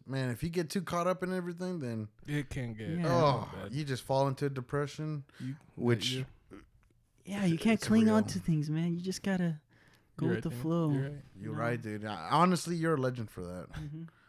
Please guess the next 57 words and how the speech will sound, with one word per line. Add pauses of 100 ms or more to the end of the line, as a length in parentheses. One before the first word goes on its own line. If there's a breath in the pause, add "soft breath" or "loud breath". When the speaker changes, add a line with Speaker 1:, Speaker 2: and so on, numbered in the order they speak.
(200 soft breath)
Speaker 1:
I
feel
like
nothing
can
ever (100)
take
you
down. (1040)
Speaker 2:
Daniel's
unti-, (100)
like,
untouchable. (160)
Speaker 1:
Yeah. (920)
Speaker 3:
I
mean,
yeah,
there
may
be
days
where
it
accumulates,
and
Speaker 2:
Yeah.
Speaker 3:
I'm
just
like, (420)
Speaker 2:
And
Speaker 3:
but
Speaker 2:
that's
Speaker 3:
you
know
Speaker 2:
fine.
Speaker 3:
what?
That's
fine.
You
know,
just
let,
let
it
cry
out.
And
it's
like,
okay,
just
continue
on (380 soft breath)
enjoying
life.
Speaker 2:
You're
right.